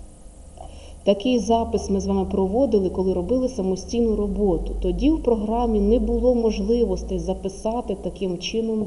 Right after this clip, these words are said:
дріб. Ви писали його через кому, відділяючи цілу частину від дробової, а дробову через похилу риску.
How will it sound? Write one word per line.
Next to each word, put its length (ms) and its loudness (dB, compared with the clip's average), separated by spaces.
дріб. 320 2
Ви 240 4
писали 760 0
його 560 0
через 480 0
кому, 360 4
відділяючи 720 -2
цілу 320 -2
частину 380 -4
від 160 -6
дробової, 800 0
а 100 -6
дробову 640 0
через 340 -6
похилу 640 -2
риску. 680 -4